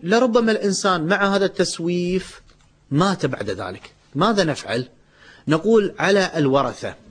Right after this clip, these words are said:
على الورثة ابتداء قبل أن يقسموا التركة أن يأخذوا من هذا المال ويحجوا عنه، إما واحد من الأهل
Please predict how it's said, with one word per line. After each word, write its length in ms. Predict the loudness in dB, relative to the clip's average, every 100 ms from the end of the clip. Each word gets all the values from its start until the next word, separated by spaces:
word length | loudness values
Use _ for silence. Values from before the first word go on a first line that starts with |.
| -20 -18 -4
على 160 | 0
الورثة 380 | 2 4 4 2
ابتداء 440 | -2 -2 0 0 -2
قبل 280 | 0 0
أن 160 | 0 2
يقسموا 640 | 0 0 -2 0 2 2
التركة 640 | 0 2 4 4 2 -2 -2 -8 _ -20 -14 0
أن 100 | 4
يأخذوا 380 | 4 4 2 4
من 140 | 2
هذا 260 | 2 2 4
المال 480 | 4 4 2 2 0
ويحجوا 640 | 2 4 4 0 0 2 2
عنه، 180 | -2 -6 _ _ _ 0
إما 320 | 2 4 4
واحد 420 | 4 4 2 0 2
من 120 | 2
الأهل 460 | 2 2 0 0